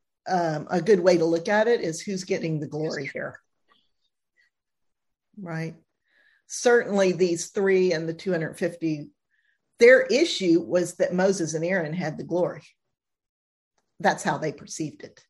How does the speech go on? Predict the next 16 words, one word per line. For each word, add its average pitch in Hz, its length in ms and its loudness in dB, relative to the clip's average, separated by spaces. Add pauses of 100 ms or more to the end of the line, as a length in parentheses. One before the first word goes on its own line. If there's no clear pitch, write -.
(580)
And 165 120 -6
they 180 120 0
felt - 200 -4
like - 220 -12
they 220 140 0
were 226 120 -4
just - 280 -18
as 139 80 -16
good, - 280 -10 (540)
you 170 100 -10
know? 156 320 -12 (760)
So, 156 680 -4
um, 156 600 -8 (120)
a-, 208 480 0
and 214 200 4
we've 233 280 0